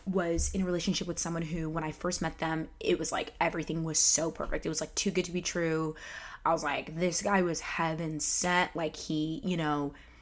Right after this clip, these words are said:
he says all the right things. He does all the right things. Like, how is this happening? This is amazing. So when the red <laughs> flags came, I was blind. I was super blind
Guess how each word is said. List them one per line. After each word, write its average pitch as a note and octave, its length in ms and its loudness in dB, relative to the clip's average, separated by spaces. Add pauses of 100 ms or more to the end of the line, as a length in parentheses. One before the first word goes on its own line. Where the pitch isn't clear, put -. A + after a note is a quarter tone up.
(180)
he F3+ 120 -4
says G3 300 6
all F3 120 6
the E3 80 2
right D#3+ 240 0
things. E3+ 280 0
He E3+ 140 -2
does D#3+ 280 2
all E3 80 2
the D#3 80 -4
right D#3 220 0
things. D#3 440 0
Like, C#3+ 280 -4
how - 340 2
is D#3+ 80 0
this D3+ 140 -2
happening? D3+ 360 -2
This D#3 160 -8
is - 100 -6
amazing. - 340 -8 (520)
So G3+ 520 4
when G#3 180 8
the F3+ 80 4
red G3 400 6
<laughs> - 20 -8
flags C#4 680 2
came, D#3 500 2 (160)
I E3+ 140 6
was E3 340 2
blind. - 720 0
I E3 120 -2
was D#3+ 140 2
super - 440 4
blind E3+ 580 2